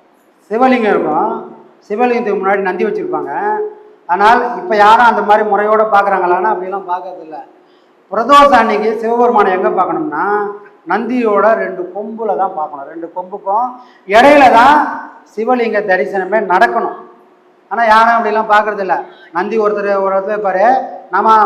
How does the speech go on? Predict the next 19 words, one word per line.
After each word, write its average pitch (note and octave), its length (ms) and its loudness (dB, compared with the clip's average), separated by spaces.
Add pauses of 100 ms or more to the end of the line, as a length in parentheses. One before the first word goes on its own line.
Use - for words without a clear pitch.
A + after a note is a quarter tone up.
வலம் A3 280 4
வரக்கூடிய F#3+ 380 -2 (160)
இடம் G3 240 -6
வேற E3+ 100 2 (100)
மாதிரி D#3 140 -6
இருக்கும். C#3 240 -18 (220)
அப்படியே F#3 260 -8
போய் F#3+ 200 -8
நேரடியா G3 380 2 (460)
சிவனை G#3+ 300 0 (160)
பார்க்கவே G#3+ 460 2 (120)
கூடாது. G#3+ 280 4 (760)
அதான் A3 280 -4
பிரதோஷோட G#3 520 -2 (160)
தத்துவம். F#3 420 -6 (480)
பாவத்தை, A3+ 500 2 (300)
எல்லா G#3+ 180 4 (380)
தோஷத்தையும் A#3+ 680 2 (580)
அழிக்கிறது A3+ 560 -2